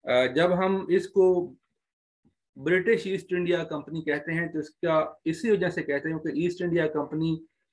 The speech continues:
फ्रेंच ईस्ट इंडिया कंपनी भी थी, डच ईस्ट इंडिया कंपनी भी थी।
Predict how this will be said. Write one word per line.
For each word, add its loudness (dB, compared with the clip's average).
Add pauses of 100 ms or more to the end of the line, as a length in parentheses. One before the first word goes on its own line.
(460)
फ्रेंच 2
ईस्ट -4
इंडिया 4
कंपनी -2
भी -2
थी, -6 (100)
डच 0
ईस्ट -6
इंडिया 0
कंपनी -4
भी 0
थी। -4